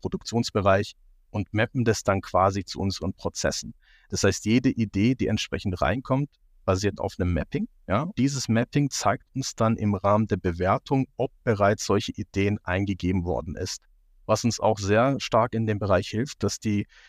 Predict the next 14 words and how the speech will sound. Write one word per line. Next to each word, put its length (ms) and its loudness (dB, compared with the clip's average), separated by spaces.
sogenannten 560 0
Pre-Clearer, 760 0
so 140 -4
nennen 220 2
wir 80 0
die 80 -8
Kollegen 340 2
und 60 2
Kolleginnen 480 2
bei 140 2
uns, 360 -2
auch 220 -2
entsprechend 500 -2
zentral 680 2